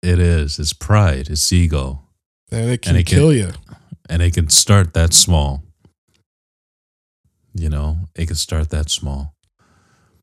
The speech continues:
Speaker 1: I remember the first, uh, the first, when I, in the beginning, when I told my first pastor that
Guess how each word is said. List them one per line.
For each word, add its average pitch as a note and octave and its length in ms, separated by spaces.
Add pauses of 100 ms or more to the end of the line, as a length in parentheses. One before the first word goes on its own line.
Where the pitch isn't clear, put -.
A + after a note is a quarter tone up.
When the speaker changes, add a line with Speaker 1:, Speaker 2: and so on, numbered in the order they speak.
(640)
Speaker 1:
I G2+ 60
remember G2+ 280
the E2+ 100
first, F2 500
uh, D2 260 (260)
the A2 120
first, - 640 (960)
when D2+ 160
I, D#2 100
in F#2 140
the G#2 60
beginning, D#2+ 460
when D2 160
I C#2+ 200 (1160)
told D#2+ 280
my D2+ 320
first D2 440
pastor C#2+ 520
that C#2 300